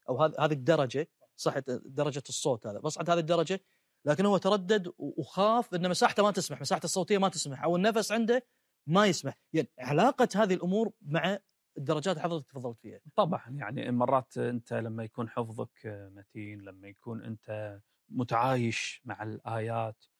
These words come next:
Speaker 2: تصدر منك ال-، ال-، الأنغام ب-، بصدق، لأن أنت قاعد تحس الآيات هذه، قاعد تشعر ب-، ب-، ب-، ب-، بخشية مع الآيات. وهذا هو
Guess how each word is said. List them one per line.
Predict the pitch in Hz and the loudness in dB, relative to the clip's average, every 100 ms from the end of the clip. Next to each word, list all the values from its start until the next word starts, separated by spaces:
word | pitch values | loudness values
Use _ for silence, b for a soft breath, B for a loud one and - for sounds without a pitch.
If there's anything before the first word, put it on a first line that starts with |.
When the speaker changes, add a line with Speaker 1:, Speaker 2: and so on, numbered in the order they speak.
| _ _ _ _ _ _ _ | _ _ _ _ _ _ _
Speaker 2:
تصدر | 160 143 135 139 123 | -2 -2 0 0 2
منك | 139 160 139 - | 0 0 -2 -4
ال-، | 113 110 | -6 -4
ال-، | 104 104 101 _ _ _ - | -8 -12 -20 _ _ _ -14
الأنغام | 117 117 117 143 160 151 _ _ _ _ _ _ _ _ _ _ _ | -6 -4 0 0 0 -4 _ _ _ _ _ _ _ _ _ _ _
ب-، | 117 117 113 113 107 104 101 101 _ _ _ _ - | -8 -6 -4 -8 -10 -12 -16 -20 _ _ _ _ -8
بصدق، | 117 147 117 _ _ _ _ _ _ _ | -2 -2 -4 _ _ _ _ _ _ _
لأن | 120 120 | -4 -4
أنت | 127 143 123 | -4 -6 -4
قاعد | 120 117 | -4 -4
تحس | - 175 - 123 | -8 -8 -6 -8
الآيات | 120 113 117 113 - | -6 -6 -6 -10 -14
هذه، | 107 107 104 | -14 -12 -14
قاعد | 101 _ | -14 _
تشعر | 151 - 131 123 - _ _ _ _ | -8 -6 -6 -8 -8 _ _ _ _
ب-، | 120 | -8
ب-، | 110 113 110 | -6 -6 -8
ب-، | 117 110 110 | -8 -8 -10
ب-، | 107 110 104 | -12 -14 -16
بخشية | 101 165 - 117 - _ _ _ _ | -8 -6 -4 -8 -14 _ _ _ _
مع | 107 101 | -14 -14
الآيات. | 104 107 107 98 _ _ _ _ | -10 -10 -10 -14 _ _ _ _
وهذا | 120 208 160 123 | -2 -2 -2 -4
هو | 110 107 | -6 -10